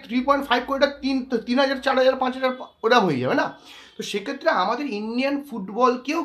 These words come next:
কিন্তু গ্রোথ করতে হবে সেক্ষেত্রে। এবং এআইএফএফ এর যিনি দায়িত্বে আছেন, যেটা আমরা সবাই জানি, আমি নাম করতে চাই না, যাই হোক, বাদ দিন। আমার মতে বলে তিনি কমেন্ট্রিতে ভালো ছিলেন, এই চাপটা একটু বেশি হয়ে যাচ্ছে।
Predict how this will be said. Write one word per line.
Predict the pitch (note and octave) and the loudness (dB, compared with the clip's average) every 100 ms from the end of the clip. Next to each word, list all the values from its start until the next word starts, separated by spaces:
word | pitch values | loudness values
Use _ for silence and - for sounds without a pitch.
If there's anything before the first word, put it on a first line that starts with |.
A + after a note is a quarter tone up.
| D4 | -4
কিন্তু | C#4+ C#4+ F3+ | -4 -6 -8
গ্রোথ | B3 C4+ - | -8 -8 -10
করতে | - - B3+ | -12 -6 2
হবে | C4+ C4 A#3 | 2 2 -2
সেক্ষেত্রে। | F3+ D#3+ - - - - - | -6 -8 -10 -16 -18 -20 -2
এবং | A#3+ D4 F#3 E3+ | 2 2 2 4
এআইএফএফ | G3+ A3+ A3+ A#3+ | 6 4 2 -2
এর | B3+ F#3 | -4 -2
যিনি | A3 | -2
দায়িত্বে | D#3 C#3 D3+ - F3 | 2 0 0 -4 -4
আছেন, | E3+ | -4
যেটা | A#3+ C4 | -4 -4
আমরা | C4 - | -4 0
সবাই | A#3 A#3 | 2 2
জানি, | D4 | 0
আমি | C4+ | 4
নাম | F3+ F3+ | 4 4
করতে | E3 E3+ F3+ | -2 -6 -4
চাই | B3 | -2
না, | |
যাই | A3+ F#3 C#3+ | 2 2 2
হোক, | - B2+ | 0 2
বাদ | B2+ G#2+ | 2 -2
দিন। | - _ _ _ _ _ _ - - - - - F3 | -16 _ _ _ _ _ _ -20 -20 -20 -20 -2 6
আমার | B3 C#4+ | 6 8
মতে | C4 C4+ B3+ | 4 2 2
বলে | F#3 G#3 - F#3 | 6 6 4 0
তিনি | F#3+ A#3+ C#4+ - - - - _ _ _ | -6 -4 -6 -8 -20 -20 -20 _ _ _
কমেন্ট্রিতে | F3 F3+ B3 B3 C4+ C4 | 2 4 2 0 -2 -2
ভালো | D#3 D3 C#3 | 0 0 -2
ছিলেন, | F#2+ - _ _ _ _ - - - - F3+ B3 | -12 -20 _ _ _ _ -20 -20 -20 -6 0 4
এই | C#4+ C#4+ - - | 4 2 -2 2
চাপটা | G#3 - - D#4 - B3 | 2 4 2 2 2 -4
একটু | - F#3+ | -4 -2
বেশি | F3 D#3 | -2 -4
হয়ে | G2+ E2 | -6 -8
যাচ্ছে। | - - | -14 -18